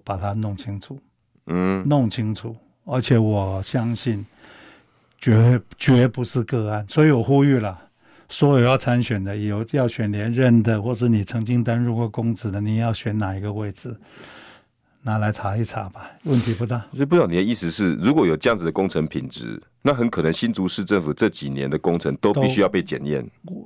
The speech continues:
Speaker 1: 我跟你讲啊，你哪相信我，你别相信我，
Speaker 2: 嗯。
Speaker 1: 不然又是说他跟国民党关系很密切。
Speaker 2: <laughs>
Speaker 1: 一查，我可以告诉你，这家包商是谁。
Speaker 2: 你直接预告。
Speaker 1: 不是，我，他已经，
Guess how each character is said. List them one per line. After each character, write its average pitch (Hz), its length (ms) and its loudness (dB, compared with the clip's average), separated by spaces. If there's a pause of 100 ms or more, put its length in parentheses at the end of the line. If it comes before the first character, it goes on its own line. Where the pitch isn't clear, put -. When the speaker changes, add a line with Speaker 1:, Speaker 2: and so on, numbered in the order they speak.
(160)
Speaker 1:
我 147 100 4
跟 143 60 6
你 131 40 0
讲 139 200 0
啊， 92 260 -6
你 147 100 2
哪 131 140 2
相 117 200 -4
信 117 220 -6
我， 120 200 -4
你 131 120 0
别 143 160 4
相 120 160 -2
信 127 160 -2
我， 127 80 0
Speaker 2:
嗯。 117 80 -4
Speaker 1:
不 123 60 -4
然 127 120 0
又 127 140 0
是 117 160 -6
说 120 140 -2
他 123 180 -2
跟 120 140 -4
国 113 120 -6
民 113 160 -4
党 110 140 -8
关 113 140 -4
系 143 80 4 (340)
很 123 240 0
密 135 180 4
切。 123 360 0 (420)
Speaker 2:
<laughs> - 400 -20
Speaker 1:
一 190 160 4
查， 117 400 0
我 131 140 2
可 143 120 4
以 156 60 6
告 147 160 4
诉 139 160 2
你， 113 180 0 (880)
这 139 140 0
家 123 340 0 (680)
包 113 140 -2
商 110 180 -4
是 104 120 -6
谁。 113 220 -12 (120)
Speaker 2:
你 92 140 0 (100)
直 101 140 -2
接 107 140 4
预 107 120 -2
告。 87 260 -2 (200)
Speaker 1:
不 - 60 -4
是， 156 220 4
我， 143 220 -4 (120)
他 208 140 4
已 170 60 4
经， 175 180 4